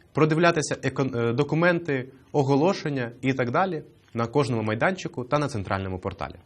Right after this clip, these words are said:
Якщо постачальник хоче подати пропозицію, йому не обов'язково бути зареєстрованому на тому майданчику, з якого оголошувалися торги. Він публікує свою пропозицію з того майданчику, на якому він працює.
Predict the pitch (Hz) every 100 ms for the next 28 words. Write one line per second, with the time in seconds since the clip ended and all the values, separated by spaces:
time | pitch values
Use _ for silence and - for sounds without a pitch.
0 | _ _ _ _ _ _ - - - -
1 | - _ _ - 151 - 254 226 208 220
2 | 214 185 185 180 175 160 160 156 147 143
3 | 139 196 - 131 107 - 117 156 202 196
4 | 196 202 190 180 175 - 208 170 160 135
5 | 131 135 127 151 165 151 131 117 123 143
6 | 127 117 120 131 131 107 101 101 117 113
7 | 110 104 104 98 104 101 113 139 139 98
8 | - _ - - - - - _ - 110
9 | 202 202 165 170 175 170 160 147 160 165
10 | 165 226 - 156 139 - - 220 226 208
11 | 190 196 185 180 156 - - 139 135 147
12 | 151 120 117 110 101 90